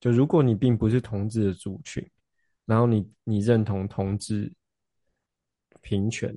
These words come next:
或者是认同同志等等的这些，这些事情的时候，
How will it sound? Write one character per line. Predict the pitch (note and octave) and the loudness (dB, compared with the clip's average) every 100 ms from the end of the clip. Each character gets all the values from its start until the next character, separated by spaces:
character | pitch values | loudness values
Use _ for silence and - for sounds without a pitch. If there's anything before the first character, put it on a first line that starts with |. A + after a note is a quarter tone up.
| A#2 | -6
或 | B2 A2 | -2 0
者 | A2 | 0
是 | A2 | 2
认 | A#2+ | 2
同 | G#2+ G2 G#2 | 2 -4 -8
同 | - G2 | -6 -6
志 | G#2 G#2+ - | -6 -10 2
等 | A2+ D3+ | 4 4
等 | B2 F#2+ | 4 2
的 | G2+ | 0
这 | A#2 | 0
些， | A#2+ A2+ A2+ - | 0 -2 -2 -4
这 | A#2 | -4
些 | A#2+ | -4
事 | A2+ A2+ | -4 -6
情 | - G2 | -6 -10
的 | |
时 | - - | -12 -10
候， | G2 - | -10 -10